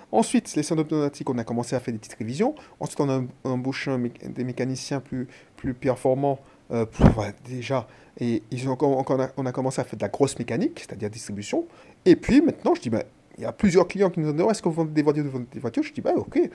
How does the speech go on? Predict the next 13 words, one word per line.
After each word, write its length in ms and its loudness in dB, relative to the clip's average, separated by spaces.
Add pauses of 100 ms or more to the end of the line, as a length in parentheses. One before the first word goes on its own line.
(200)
on 60 2
va 120 10
vendre 160 6
des 80 4
voitures. » 340 2 (400)
Mais 80 12
tu 140 8
sais 160 4
quoi ? 300 4 (240)
Je 100 -2
pratique 320 -2
mes 100 4
prêches. 400 -2